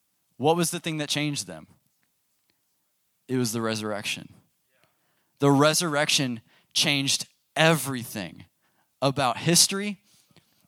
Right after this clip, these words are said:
It changed everything about Peter's life. It changed everything about Paul's life. And it can change everything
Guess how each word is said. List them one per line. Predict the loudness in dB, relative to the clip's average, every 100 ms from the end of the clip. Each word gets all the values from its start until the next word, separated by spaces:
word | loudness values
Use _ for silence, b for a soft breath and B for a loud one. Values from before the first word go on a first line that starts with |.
| -2
It | 0
changed | 2 2 0 -2 2
everything | 2 4 0 -2 0
about | 2 2 0 b b b
Peter's | -4 -2 -2 -2
life. | 0 0 0 -2 -8 -16 _ B B B B -2
It | 0
changed | 2 0 0 -2 0
everything | 0 0 -4 -4 -2
about | 0 0 -2
Paul's | -4 -2 -4 -4
life. | -2 -2 -6 -14 b b b b
And | -4
it | -2
can | -2
change | -2 -2 -2
everything | -4 -4 -10 -12 -14